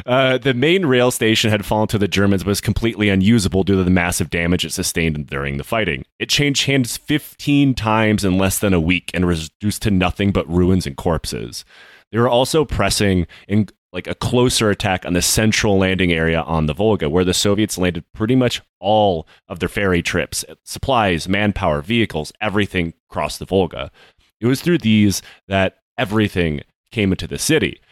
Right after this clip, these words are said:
And, you know, the Nazis could shoot at them or whatever, but they could, the Soviets could still land them on the bank. Cutting this off would mean the death of the city, and the Soviets knew it.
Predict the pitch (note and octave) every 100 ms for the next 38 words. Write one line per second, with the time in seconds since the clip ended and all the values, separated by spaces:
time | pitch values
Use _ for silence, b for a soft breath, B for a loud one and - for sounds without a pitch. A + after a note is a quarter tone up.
0 | b - C#3+ D#3 C#3 A2+ A2+ F#2+ - C3+
1 | B2+ A2 F2 F2 - A3+ D3 - E2+ D#2
2 | D#2 D#2 D#2+ - D3+ D3 A#2+ A#2 F3 D#3
3 | C#3+ - G#2+ B2+ A2 G2 G2 G2 F2+ E2+
4 | D2+ C#2 G#2 F2+ A#1+ _ b b b -
5 | A#2+ D3 D#3+ E3 A2+ G#2+ A#2 G2 G#2+ F#2+
6 | - - F#2+ F2+ - F#3+ E3+ - B2 F2
7 | D#2+ D#2 F2 - G2+ F2 D#2+ D#2 D2+ E2
8 | B1+